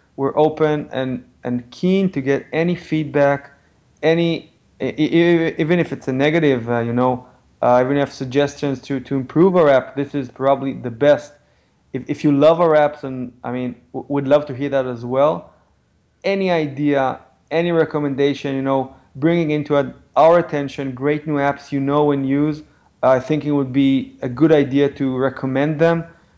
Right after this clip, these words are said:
I mean, any feedback from our users, we, we'd be, we'd be thrilled to get them. And, uh, you know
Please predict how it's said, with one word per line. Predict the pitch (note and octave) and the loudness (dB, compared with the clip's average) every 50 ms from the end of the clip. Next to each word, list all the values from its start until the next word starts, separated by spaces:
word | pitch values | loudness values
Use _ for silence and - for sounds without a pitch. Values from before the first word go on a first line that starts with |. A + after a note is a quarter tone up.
| _ _ _ _ | _ _ _ _
I | C3+ | -4
mean, | C#3 C#3+ D3 - - - - _ _ _ _ _ - | 0 0 0 -2 -4 -8 -18 _ _ _ _ _ 2
any | F#3 G3 G3 G#3 | 2 2 4 2
feedback | F#3 - - - F3 E3+ D#3+ D#3 D#3+ D#3 D3 - | 0 -2 -2 -2 -2 0 2 2 2 2 2 -2
from | - D3+ C#3+ C#3 | -4 -4 -2 -2
our | C#3 C#3 C3 | 0 -2 -2
users, | B2+ C3+ D3+ D#3 D3 - D3 D3+ D3+ D3 D3 C#3+ - - _ _ _ _ _ _ _ _ _ _ _ _ _ _ _ | -2 0 0 0 2 2 4 4 4 4 2 0 -6 -14 _ _ _ _ _ _ _ _ _ _ _ _ _ _ _
we, | - C#3+ | -4 -2
we'd | - - C#3+ D3 C#3+ C#3 | 0 2 2 2 4 4
be, | C3 C#3+ C#3 C3+ - - | 4 4 4 2 0 -2
we'd | - D3 C#3+ C#3 | 0 0 0 0
be | C#3 | -2
thrilled | B2+ - - - D3+ E3 E3+ E3+ D#3 - - | -4 -4 -4 0 2 4 6 4 4 2 -2
to | - B2+ | -8 -4
get | A#2+ C3+ C#3 C#3 C3+ B2+ | 0 2 2 2 2 0
them. | D3 D3 D3 C#3+ C#3 C3 | 0 0 0 0 -2 -2
And, | B2+ B2 B2 B2 | -2 0 0 0
uh, | A#2+ A#2+ A#2+ A#2+ A#2+ A#2+ - - - _ _ _ _ _ _ _ _ _ _ _ _ - | 0 0 0 -2 -2 -4 -6 -8 -14 _ _ _ _ _ _ _ _ _ _ _ _ -8
you | B2 | -4
know | B2+ C3 C3 C3+ C3+ - - | -2 -2 -2 -2 -4 -6 -12